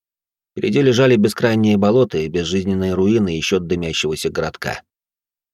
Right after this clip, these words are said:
По мере продвижения Тайлер наблюдал через окно, как мимо проплывали обугленные остовы зданий и разрушенные дороги. Воздух был наполнен запахом гари и дыма,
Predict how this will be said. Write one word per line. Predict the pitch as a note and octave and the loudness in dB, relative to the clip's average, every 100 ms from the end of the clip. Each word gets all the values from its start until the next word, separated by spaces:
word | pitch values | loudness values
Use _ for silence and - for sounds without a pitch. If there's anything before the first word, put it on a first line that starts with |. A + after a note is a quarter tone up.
| _ - | _ -8
По | |
мере | - D#3+ C#3 | -2 0 2
продвижения | B2 A2+ A#2 D3 C3 A2+ G2+ | 2 2 4 4 4 4 2
Тайлер | - A#2+ A2+ G#2+ G2+ | 2 2 4 2 2
наблюдал | G2+ G2+ G#2+ A2 | 2 2 2 2
через | G2 F2+ | 0 -2
окно, | F#2 F2+ G#2+ G2+ | -2 -2 -2 -2
как | - - | -4 -6
мимо | A2 G#2+ - | -2 -2 -2
проплывали | - - E2+ F#2 F2+ | -6 -4 -2 -2 -2
обугленные | E2 F2 F#2+ F#2 F2+ E2+ - | -2 -2 0 0 -2 -4 -2
остовы | G#2 - E2 E2 | -4 -2 -2 -2
зданий | D2+ G2 F#2+ E2 - _ _ _ _ | 0 -2 -2 -6 -10 _ _ _ _
и | - | 0
разрушенные | A2+ G#2 G2+ G2+ F#2 | 2 2 2 0 0
дороги. | F2 E2+ C#2 B1+ - _ _ _ _ _ | -2 -4 -6 -10 -14 _ _ _ _ _
Воздух | - C#3 A#2+ B2+ A2 | 0 2 4 2 4
был | A#2+ | 4
наполнен | A2+ G#2+ B2 A#2 A2 G#2 | 4 2 2 2 4 2
запахом | G2 G2+ G2 F#2+ F2+ | 2 0 0 -2 -4
гари | F#2 F2+ F2+ | -2 -2 -4
и | F2 | -6
дыма, | E2 D2 C2 B1 | -6 -6 -6 -10